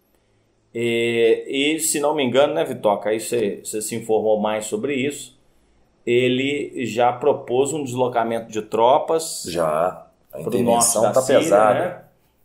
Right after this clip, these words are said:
Speaker 1: E a, a Turquia, ela quer intensificar a sua intervenção militar. E aí, senhor Vitor Augusto, que se-, qual seria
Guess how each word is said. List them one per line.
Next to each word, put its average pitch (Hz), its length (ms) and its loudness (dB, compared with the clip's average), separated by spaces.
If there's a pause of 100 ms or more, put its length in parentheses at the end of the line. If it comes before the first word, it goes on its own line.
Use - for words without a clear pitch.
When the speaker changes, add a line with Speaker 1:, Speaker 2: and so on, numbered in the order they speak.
(140)
Speaker 1:
E 139 920 -4 (120)
a, 113 360 2
a 123 40 4
Turquia, 123 680 -2
ela 113 260 4
quer 139 220 -2
intensificar 143 840 0
a 160 40 2
sua 139 160 -6
intervenção 107 680 -4
militar. 101 800 -2 (480)
E 190 100 -2
aí, 226 180 4
senhor 135 300 0
Vitor 113 260 -2
Augusto, 101 500 -6
que 214 100 -16
se-, - 340 2
qual 226 240 6
seria 156 800 4